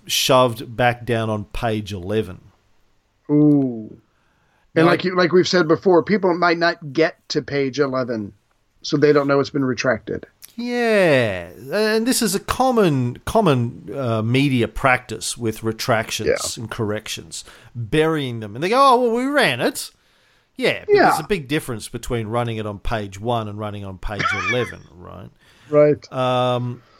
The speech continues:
Speaker 1: and so this sort of stuff happens all the time, and you don't hear about it unless you're drilling down into the story. Um, and, and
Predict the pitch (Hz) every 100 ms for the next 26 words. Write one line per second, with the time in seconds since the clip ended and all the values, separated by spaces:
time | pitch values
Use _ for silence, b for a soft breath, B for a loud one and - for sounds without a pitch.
0 | _ 165 165 233 247 339 349 339 - 262
1 | 226 226 220 165 180 156 147 - 254 180
2 | 147 160 160 269 233 - - 277 262 143
3 | 120 113 110 123 127 143 - 127 117 113
4 | 110 110 135 156 135 120 123 123 117 117
5 | 120 101 - - 170 208 117 95 92 -
6 | B B B 120 B - 123 123 123 120
7 | 120 120 120 120 123 _ - - 160 -
8 | - - - - 151 147 - 180 160 175
9 | 160